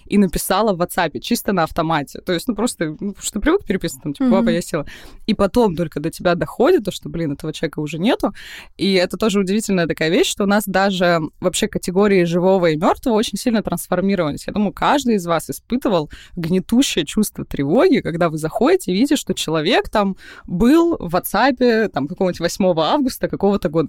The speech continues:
Speaker 1: Думаете, ну,
Speaker 2: Да.
Speaker 1: всё. <laughs> Ну,
Speaker 2: Да,
Speaker 1: получается,
Speaker 2: да, да, да.
Speaker 1: всё, скорее всего. То есть у вас, э, ну, первая мысль, которая приходит, если человек из коммуникативного пространства
Speaker 2: Мгм.
Speaker 1: исключён,
Speaker 2: Больше, чем
Speaker 1: значит,
Speaker 2: неделя,
Speaker 1: он
Speaker 2: это уже
Speaker 1: вообще,
Speaker 2: вызывает
Speaker 1: скорее
Speaker 2: сомнения,
Speaker 1: всего,
Speaker 2: да.
Speaker 1: уже, ну, значит, физически его не существует.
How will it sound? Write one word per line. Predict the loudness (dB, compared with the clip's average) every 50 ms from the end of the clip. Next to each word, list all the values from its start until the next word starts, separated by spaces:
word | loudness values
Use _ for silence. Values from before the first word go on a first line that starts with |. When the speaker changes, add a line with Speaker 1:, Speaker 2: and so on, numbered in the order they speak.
| -2 -4
Speaker 1:
Думаете, | -4 -4 -4 -4 -10 -16 -16 _ _ _ _ -2
ну, | 0 2 2
Speaker 2:
Да. | 4 2
Speaker 1:
всё. | 2 2 2 2 2 2 0 0
<laughs> |
Ну, | 2 4 4 4 4
Speaker 2:
Да, | 4 4 2 4 4 4 4 4
Speaker 1:
получается, | 4 4 4 4 4 4 4 4 4
Speaker 2:
да, | 4
да, | 2 2
да. | 0
Speaker 1:
всё, | 0 0 2 2 2 2
скорее | 0 0 0 0 2 2 2
всего. | 0 0 0 2 4 4 4 4 4 2 0 0 0 -2 0
То | 2 2
есть | 2 2 2 0
у | 0
вас, | 2 2 2 2 2 0
э, | 2 2
ну, | 4 4 4 4 4 2
первая | 4 2 2 2 4 4 4
мысль, | 4 4 4 2 0 0
которая | -2 0 0 0 0 0
приходит, | -2 -4 -2 0 0 2 2
если | 0 0 0 -2
человек | -4 -4 -4 -4 -4
из | -6 -4
коммуникативного | -2 -2 -2 -2 -2 -2 -4 -4 -2 -2 0 2 2 4 2 2 0
пространства | 0 -2 -4 -2 -2 -2 -2 0 0 0
Speaker 2:
Мгм. | 0 0
Speaker 1:
исключён, | -2 -2 -2 -2 0 2 2 2
Speaker 2:
Больше, | 2 2 0 0
чем | 2 4 4 4
Speaker 1:
значит, | 4 4 4 4 4 4
Speaker 2:
неделя, | 4 4
Speaker 1:
он | 4 4
Speaker 2:
это | 4
уже | 4 4 4 4
Speaker 1:
вообще, | 4 4
Speaker 2:
вызывает | 2 2 4 4 4 4 4 4 4 6 4 4 2
Speaker 1:
скорее | 2 2
Speaker 2:
сомнения, | 2 4 4 4 6 4
Speaker 1:
всего, | 4 4 2 2 2 4 4 4
Speaker 2:
да. | 6 4
Speaker 1:
уже, | 4 4 4 2 2 2
ну, | 0 -2 -4 -4 -4 -6 -6
значит, | -4 -4 -4 -4 -4 -6
физически | -4 -4 -4 -4 -6 -8 -6 -4 -4
его | -2 -2
не | -4 -6
существует. | -8 -10 -12 -12 -12 -12 -10 -10 -8 -10 -10